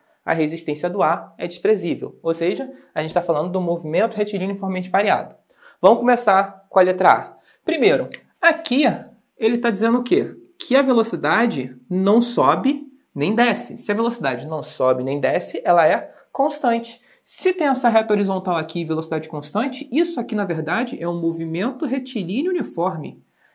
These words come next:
E isso não representa bem uma pedra jogada pra cima, já que jogar uma pedra pra cima tem a aceleração da gravidade, né? Tem uma aceleração que muda a velocidade. Então, não é a letra A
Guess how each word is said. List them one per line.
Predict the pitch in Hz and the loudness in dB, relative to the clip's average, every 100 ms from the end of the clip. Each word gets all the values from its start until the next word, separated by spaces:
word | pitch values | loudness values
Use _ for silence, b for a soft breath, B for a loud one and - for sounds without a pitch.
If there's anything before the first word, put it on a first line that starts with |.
| - | -8
E | 170 | -2
isso | 175 180 | -2 -2
não | 160 | -2
representa | 170 185 202 185 180 247 | -2 0 0 0 2 2
bem | 175 175 | 2 -2
uma | 208 | -4
pedra | 214 160 170 | -2 -2 0
jogada | 175 165 156 | 2 2 0
pra | 156 196 | 0 -2
cima, | 196 196 214 254 B B 160 | -2 -4 -4 -4 B B 2
já | 170 | 2
que | 170 | 6
jogar | 170 170 | 6 8
uma | 196 | 6
pedra | 202 185 170 | 6 4 4
pra | 202 | 4
cima | 202 - 220 247 156 | 2 2 0 2 0
tem | - 156 | -2 0
a | 156 | 0
aceleração | - 170 175 175 | 2 2 2 0
da | 170 170 | 0 2
gravidade, | 175 175 190 190 165 | 2 4 4 4 2
né? | 156 156 - | -2 -2 -4
Tem | 139 | -4
uma | 147 156 | -2 -2
aceleração | 151 175 175 - 202 185 185 B B | -2 -2 -2 0 0 0 -2 B B
que | - | -4
muda | 233 165 151 | -2 0 0
a | 170 | 2
velocidade. | 180 185 180 151 - - b b | 0 2 4 4 2 -12 b b
Então, | 185 185 190 214 - - b b | -6 4 6 4 0 -16 b b
não | 190 277 233 | 0 2 2
é | 185 180 - | 0 -4 -6
a | 214 | -4
letra | 196 - 208 | -2 0 2
A | 165 180 | 2 -2